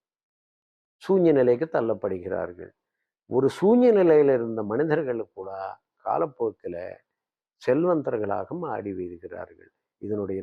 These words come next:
தர்ம சூக்ஷ்மம் என்பது பாக்கியஸ்தானத்துக்கு சேர்ந்தது,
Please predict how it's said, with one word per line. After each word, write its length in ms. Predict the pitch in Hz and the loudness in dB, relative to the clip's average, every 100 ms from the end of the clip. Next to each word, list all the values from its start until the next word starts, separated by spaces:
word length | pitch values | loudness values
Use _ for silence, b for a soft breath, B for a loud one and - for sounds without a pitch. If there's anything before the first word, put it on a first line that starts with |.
| 87 | -4
தர்ம 320 | 110 147 175 | -2 -2 -4
சூக்ஷ்மம் 520 | - 139 - - 113 | -4 -6 -6 -10 -10
என்பது 420 | 104 98 95 95 95 98 _ _ _ | -10 -12 -12 -12 -14 -16 _ _ _
பாக்கியஸ்தானத்துக்கு 1080 | 98 101 120 135 139 143 - 113 107 98 104 | -4 0 0 0 -2 -2 -4 -6 -6 -10 -14
சேர்ந்தது, 640 | 95 95 95 92 90 85 | -10 -8 -8 -8 -10 -10